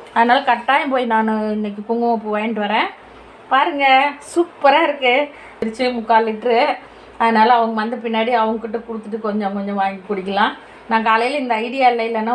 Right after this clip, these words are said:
இன்னும் ஒரு, ஒரு லிட்டர் பால் வாங்கியிருப்பேன். பசும்பால் தான், வீட்டு பால். வாங்க, சூப்பரா ரெடி ஆயிடுச்சு. நீங்களும் இதே மாதிரி குழந்தைங்களுக்கெல்லாம் கொடுங்க. லீவ் விட்டா காலையிலே கலக்கி ஃப்ரிட்ஜில் வச்சிட்டோம்னா,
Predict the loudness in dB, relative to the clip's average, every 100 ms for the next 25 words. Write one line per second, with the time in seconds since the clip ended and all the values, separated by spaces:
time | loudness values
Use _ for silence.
0 | -2 -2 -2 -2 -4 -6 -6 -6 -8 -10
1 | -4 -2 -2 -6 -8 -14 -6 -2 -2 -2
2 | -14 -20 -2 0 2 2 2 2 2 2
3 | 2 -2 -6 -4 0 2 4 2 2 -8
4 | -20 -20 -20 -20 -20 -2 2 2 6 8
5 | 8 6 -2 -12 0 4 4 4 4 4
6 | 2 -2 -4 0 2 0 0 -4 -2 0
7 | 0 2 0 0 0 0 -2 -2 -2 -2
8 | -2 -4 0 0 0 -4 -18 -20 -4 -2
9 | 0 2 2 4 2 2 2 0 0 -2
10 | -2 -8 -6 -2 0 2 0 -2 -2 2